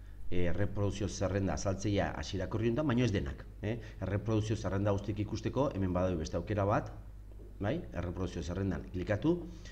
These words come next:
eta bertan azalduko zaizkit, eh, kanal honek ditun erreprodukzio zerrenda guztik. Gaika kategorizatuta, sailkatuta, bai?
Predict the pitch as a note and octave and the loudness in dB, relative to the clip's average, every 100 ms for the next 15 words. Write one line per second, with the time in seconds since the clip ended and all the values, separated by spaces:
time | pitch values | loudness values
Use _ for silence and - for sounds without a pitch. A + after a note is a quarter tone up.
0 | - - G#2 A#2 C3 - - - G2+ G#2 | -14 -6 0 2 2 0 -10 -6 2 4
1 | - G2+ G#2+ G#2 G2+ A2 - C3+ C#3 - | 4 4 4 2 2 -2 2 2 2 -4
2 | - - - - F#2+ F2+ E2+ E2 D#2 D2 | -12 -14 -8 -4 -2 0 0 0 -2 -2
3 | D2 - F#2+ F#2 G2+ G#2+ G#2 G2+ G2+ C#3 | -4 -4 -2 0 2 2 2 0 2 2
4 | - - F2+ G2+ - G#2 F#2 A#2+ - F2+ | 2 -2 -2 0 0 -2 0 -2 -4 -2
5 | F#2+ G#2+ F2 D#2 - - - - - - | 2 2 0 -2 -6 -8 -10 -12 -14 -12
6 | - F#2 F#2 G2 - G2 A#2+ D3 - - | -4 0 2 0 0 0 0 -4 -10 -6
7 | F#2 F2 F#2 E2 D#2+ D2+ D2+ D2 - - | -4 -2 0 0 0 -2 -6 -6 -8 -10
8 | - - F2 F#2 E2+ D2+ - A#1 F2+ F#2+ | -10 -4 -2 -2 -2 -4 -8 -6 -2 -2